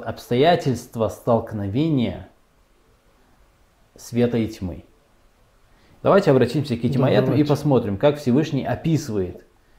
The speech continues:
Speaker 1: э-, эти столкновения,
Speaker 2: Мгм.
Speaker 1: и как описывает, а, лагерь тьмы, и как описывает лагерь света. Э, Всевышний говорит: "Аллах нуру самавати валь ард",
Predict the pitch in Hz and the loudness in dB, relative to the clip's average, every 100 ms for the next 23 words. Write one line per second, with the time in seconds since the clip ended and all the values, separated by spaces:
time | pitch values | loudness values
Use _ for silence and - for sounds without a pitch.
0 | _ - 117 - 131 120 - 123 110 - | _ -6 -6 -2 -4 -4 -6 -2 -2 -2
1 | 113 110 104 92 87 117 113 110 101 - | -4 -2 -4 -4 -6 -6 -2 -2 -4 -8
2 | _ _ 170 165 135 - 147 113 110 101 | _ _ -4 0 0 0 -4 -2 -4 -6
3 | - _ _ - 95 95 92 92 95 95 | -12 _ _ -20 -12 -10 -8 -10 -10 -12
4 | - 127 131 110 104 - 123 170 147 131 | -4 0 0 0 -2 -4 -6 0 0 0
5 | 131 104 - 127 117 104 101 107 110 107 | -2 -4 -4 -4 -2 -4 -2 -2 0 0
6 | 104 - - - 107 98 - - _ _ | -4 -6 -20 -8 -4 -4 -6 -16 _ _
7 | _ _ _ - 98 - 180 196 156 147 | _ _ _ -8 -6 2 4 6 4 6
8 | 123 151 - 143 214 160 - 120 110 101 | 8 10 8 8 6 6 4 0 2 2
9 | 98 95 92 85 85 | 0 -4 -4 -6 -10